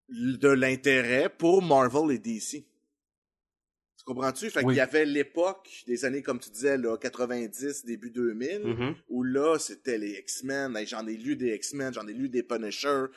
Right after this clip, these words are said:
Speaker 1: j'en ai lu des Wolverine. Je tripais au bout. Euh, les Ultimate, j'ai trippé au bout. Mais ça, je pense que c'est deux mille, par exemple. Hein ? Je pense qu'on est dans la bonne période.
Speaker 2: Euh, oui, quand même.
Speaker 1: Mais, il y a,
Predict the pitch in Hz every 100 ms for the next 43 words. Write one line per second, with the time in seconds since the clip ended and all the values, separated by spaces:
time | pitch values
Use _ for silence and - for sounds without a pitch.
0 | - - - 120 123 127 156 131 123 127
1 | 110 120 127 147 143 123 - - - 151
2 | 127 98 147 160 - - _ _ _ _
3 | 113 120 117 117 120 127 131 127 151 123
4 | 147 156 127 123 - - 147 117 139 277
5 | - 120 208 - 139 120 117 104 95 90
6 | - - 123 135 - - 101 101 - 104
7 | 98 98 101 101 110 170 151 _ _ _
8 | - 135 151 156 143 156 214 196 110 -
9 | _ 123 143 160 208 233 - _ _ _
10 | _ _ _ _ _ _ _ _ _ _
11 | _ _ _ _ _ _ _ _ _ _
12 | - 127 147 147 165 175